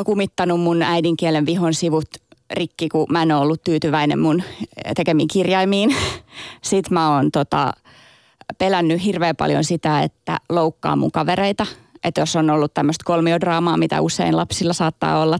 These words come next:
tai jotain sellaista pientä kiistaa, niin mä oon, mä oon ollut ihan paniikissa siitä, että nyt joku <laughs> paho-, pahotti mielensä. Ja, tota, et se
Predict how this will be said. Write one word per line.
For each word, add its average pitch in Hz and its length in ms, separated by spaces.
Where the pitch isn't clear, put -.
tai 156 160
jotain 156 400
sellaista 160 420
pientä 151 320
kiistaa, 170 520
niin 156 140
mä 151 160
oon, 135 100
mä 160 140
oon 139 80
ollut 139 140
ihan 170 200
paniikissa 160 500
siitä, 156 340
että 156 160
nyt - 240
joku 165 220
<laughs> 202 180
paho-, 196 380
pahotti 196 380
mielensä. 165 560
Ja, 156 260
tota, 156 320
et 202 260
se 233 120